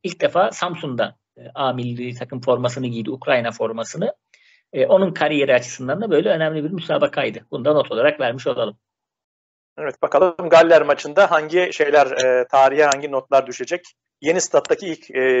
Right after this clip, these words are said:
Speaker 2: milli maç olarak tabii ilk, e, şeyi söyleyelim. O bir kere düşecek ama bakalım bunun dışında bir şeyler
Speaker 1: Evet.
Speaker 2: görecek miyiz? E,
Speaker 1: Evet.
Speaker 2: bunu da
Speaker 1: Çal-,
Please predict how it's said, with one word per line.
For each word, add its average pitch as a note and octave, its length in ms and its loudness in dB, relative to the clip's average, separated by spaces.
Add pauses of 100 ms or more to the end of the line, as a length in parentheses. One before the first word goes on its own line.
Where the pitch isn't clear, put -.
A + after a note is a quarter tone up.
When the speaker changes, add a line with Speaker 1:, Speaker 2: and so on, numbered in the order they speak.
(100)
Speaker 2:
milli C3+ 220 -8
maç C3+ 220 -6
olarak E3+ 260 0
tabii C#3 420 -2
ilk, C#3 240 -12
e, B2 240 -4
şeyi D3 240 -8
söyleyelim. B2 460 -2
O B2 180 0 (300)
bir C3+ 80 -12
kere B2+ 220 0
düşecek F3 420 0
ama E3+ 200 4
bakalım D3 300 0
bunun C#3+ 120 -12
dışında C#3 240 -6
bir C3 60 -12
şeyler E3+ 280 -2 (200)
Speaker 1:
Evet. D#3 120 -2
Speaker 2:
görecek D3+ 460 4
miyiz? G3 260 -6 (140)
E, C3 60 -8
Speaker 1:
Evet. B2+ 420 -2
Speaker 2:
bunu C3+ 160 -8
da F#3 160 4
Speaker 1:
Çal-, A3+ 260 -10